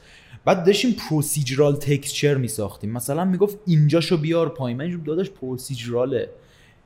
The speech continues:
اینجاشو بیارم پایین کلاً عوض می‌شه، بعد خراب می‌شه فلان.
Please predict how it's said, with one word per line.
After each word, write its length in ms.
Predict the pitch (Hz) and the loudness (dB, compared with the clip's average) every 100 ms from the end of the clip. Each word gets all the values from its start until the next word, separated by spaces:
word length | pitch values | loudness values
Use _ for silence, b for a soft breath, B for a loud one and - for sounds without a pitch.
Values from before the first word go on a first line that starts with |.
| _ _ - - | _ _ -20 -4
اینجاشو 500 | 156 151 139 147 151 | 4 6 6 4 4
بیارم 360 | 139 143 139 143 | 4 6 6 4
پایین 200 | 147 165 | 0 2
کلاً 300 | 165 139 156 | 2 2 2
عوض 420 | 165 139 156 151 | 2 2 0 0
می‌شه، 280 | 131 - 98 | -2 -2 -2
بعد 180 | 110 | -2
خراب 400 | - 98 120 147 | -2 -2 0 0
می‌شه 260 | 143 117 107 | -2 -8 -10
فلان. 360 | - 107 107 | -10 -10 -10